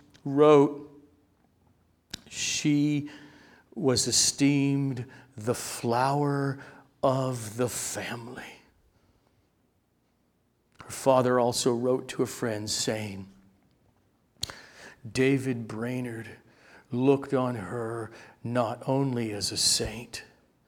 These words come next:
but as an eminent saint." Last line. Her grave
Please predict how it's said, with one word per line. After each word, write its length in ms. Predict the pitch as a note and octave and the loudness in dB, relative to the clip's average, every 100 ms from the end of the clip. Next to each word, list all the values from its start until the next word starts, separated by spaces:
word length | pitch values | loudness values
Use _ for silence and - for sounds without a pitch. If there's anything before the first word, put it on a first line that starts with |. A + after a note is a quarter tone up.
| _ _ _ _ | _ _ _ _
but 180 | B2 A#2+ | -6 -4
as 240 | A#2 A2 | -4 -4
an 220 | A2+ G#2+ - - | -8 -10 -14 -6
eminent 680 | B2+ B2 G#2+ F#2+ E2+ - - - _ | -4 -4 -6 -8 -10 -12 -14 -16 _
saint." 840 | - - - - - - - - - _ _ _ _ _ _ _ _ _ _ _ _ _ _ _ _ _ _ _ _ _ _ _ _ _ _ _ A#2+ | -6 -2 -2 -4 -10 -14 -20 -20 -20 _ _ _ _ _ _ _ _ _ _ _ _ _ _ _ _ _ _ _ _ _ _ _ _ _ _ _ -8
Last 360 | G2+ F2+ - | -8 -6 -8
line. 320 | G#2 - - - _ _ _ _ _ _ _ _ _ _ _ _ _ _ _ _ _ _ _ _ - | -10 -12 -16 -20 _ _ _ _ _ _ _ _ _ _ _ _ _ _ _ _ _ _ _ _ -10
Her 200 | - G#2+ | -6 -6
grave 840 | - B2 B2+ C#3 D3+ D#3 - | -4 0 4 4 4 0 -4